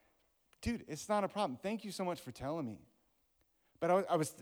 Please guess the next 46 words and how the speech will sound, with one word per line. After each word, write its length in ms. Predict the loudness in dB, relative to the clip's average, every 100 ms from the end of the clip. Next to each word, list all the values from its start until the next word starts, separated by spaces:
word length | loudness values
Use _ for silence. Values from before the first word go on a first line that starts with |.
| 0
I 40 |
was 180 | 0 0 -2
in 100 | 2
that 120 | 6
moment, 220 | 6 6
I 20 |
was 100 | 4
like, 140 | 2 0
man, 100 | 0
there 80 | 0
was 120 | 0
so 100 | 0
much 200 | 0 -2
joy 360 | 0 2 2
in 100 | 0
just, 220 | -2 -2 -2
like, 160 | -4 -8 -20 -12 -2
being 180 | 2
able 140 | 4 4
to, 80 | 2
like, 200 | 0 0
lavish 400 | 0 0 0 -6
forgiveness 420 | -8 -6 -6 -6
on 140 | -4
him 240 | -4 -4 -8 _ _ _ _ _ _ _ _ -4
because 280 | 2 2
he 120 | 2 2
was 160 | 2
forthright 480 | 2 2 4 4 2
in 80 | 2
bringing 220 | -2 0
it 20 |
out. 160 | 0 0
Like, 180 | -2 0
"Dad, 260 | 0 0 -4 -20 -20 _ -2
I, 160 | 4 4 4 0
I 80 |
maybe 400 | 2 2 2 2
not 160 | 4 4
have 100 | 4
ever 160 | 2 2
known 180 | 0 0
if 80 |
he 80 | -2
did 180 | -4
it." 100 | -4